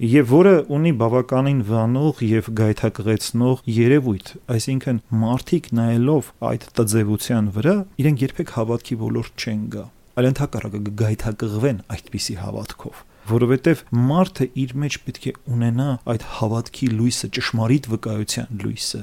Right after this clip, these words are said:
և նրա վարքը պետք է լինի այնպիսին, այնքան չափված և ձևված, որը համոզիչ լինի դիմացինի համար, լուսավորի դիմացինի կյանքը։ Շատ հաճախ մենք ուղղակի գայթակղեցնում ենք, և հատկապես գայթակղեցնում ենք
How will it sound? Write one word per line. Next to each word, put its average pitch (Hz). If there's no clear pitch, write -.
և 123
նրա 117
վարքը 120
պետք -
է 117
լինի 110
այնպիսին, 113
այնքան 120
չափված -
և 110
ձևված, 107
որը 117
համոզիչ 117
լինի 117
դիմացինի 110
համար, 101
լուսավորի 117
դիմացինի 104
կյանքը։ -
Շատ -
հաճախ 151
մենք 120
ուղղակի 120
գայթակղեցնում -
ենք, -
և -
հատկապես 117
գայթակղեցնում 107
ենք 117